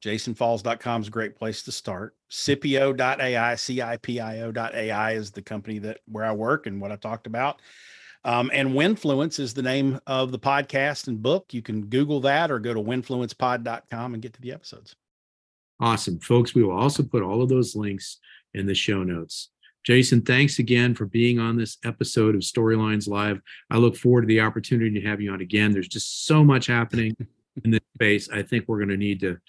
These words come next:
Speaker 2: uh, sit at your feet and, and learn a little bit more down the road. So I look forward to that.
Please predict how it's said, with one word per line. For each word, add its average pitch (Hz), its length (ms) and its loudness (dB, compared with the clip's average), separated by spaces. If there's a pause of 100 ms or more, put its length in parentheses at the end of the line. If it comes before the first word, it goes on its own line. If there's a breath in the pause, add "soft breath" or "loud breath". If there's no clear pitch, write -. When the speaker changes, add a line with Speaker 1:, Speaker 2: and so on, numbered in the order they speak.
(440 loud breath)
Speaker 2:
uh, 92 200 -2
sit 139 240 6
at - 120 0
your 107 100 -6
feet 127 340 4
and, 98 280 -6
and 101 160 -2
learn 110 220 4
a 107 60 4
little 107 140 2
bit 104 200 -2
more 104 300 0
down 98 260 -6
the 95 80 -10
road. 92 480 -4
So 90 320 -4 (400 loud breath)
I 107 80 -2
look 104 240 0
forward 104 420 2
to 98 100 -6
that. 78 260 -10